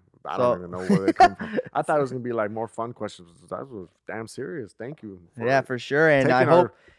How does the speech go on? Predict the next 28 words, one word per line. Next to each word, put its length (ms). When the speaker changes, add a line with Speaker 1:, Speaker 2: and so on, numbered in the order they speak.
Speaker 1:
our, 140
Speaker 2:
I 20
hope 160
we 100
helped. 360
Speaker 1:
our 160
advice. 520
<laughs> 40
Speaker 2:
Yeah, 260
I 80
know. 140
I 160
hope 260
we 120
helped. 380
I 120
hope 200
it 80
helped. 380
Um, 440
if 120
you 60
guys 160
have 180
more 220
questions 280
like 180
that, 380